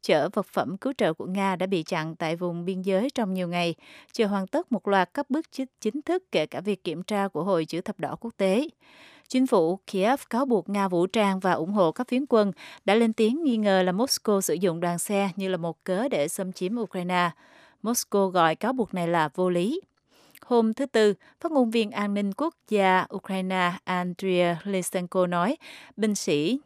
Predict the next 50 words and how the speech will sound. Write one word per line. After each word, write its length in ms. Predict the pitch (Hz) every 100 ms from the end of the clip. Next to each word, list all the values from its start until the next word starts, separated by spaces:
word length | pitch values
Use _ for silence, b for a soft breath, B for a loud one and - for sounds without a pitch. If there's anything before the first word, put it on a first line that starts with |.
| _ -
chính 220 | 226 294 - -
phủ 240 | - 127
đã 280 | 190 135 190 220
nắm 240 | 208 262
quyền 220 | 302 208 170
kiểm 180 | 151
soát 220 | 165 269 -
thành 160 | 180
phố 400 | - 180 175 247 -
Ilovaiv 600 | 202 196 190 175 190 196 - B B B -
ở 240 | 120 151
miền 240 | 214 185
đông 220 | 185 208 190 _
sau 240 | - 214
khi 280 | - 208 196
những 280 | 190 170 220
cuộc 220 | 202 175
giao 140 | 196
tranh 200 | 190 196
ác 160 | - 254 -
liệt 280 | 214 196 165
với 200 | 180 180
các 160 | 247 285
phần 160 | 202
tử 300 | 165 151 107
ly 160 | 185 196
khai 220 | - 190
thân 240 | 185 190 185
Nga. 240 | 190 180 B B B B B B
Thành 140 | 269
phố 200 | 240 262
này 200 | 330 277
có 100 | 226
tầm 240 | 269 220 196
quan 200 | 214 208
trọng 240 | 208 165
chiến 260 | 170 214 277
lược 240 | 220 175
vì 80 | 185
có 120 | -
hệ 180 | 233 156
thống 360 | - 190 226 247
đường 200 | 185 170
bộ 260 | 170 151
và 160 | 156 180
đường 180 | 170 165
sắt 300 | - 285 -
chạy 200 | 170 156
ngang 240 | 165 165
qua. 320 | - 175 175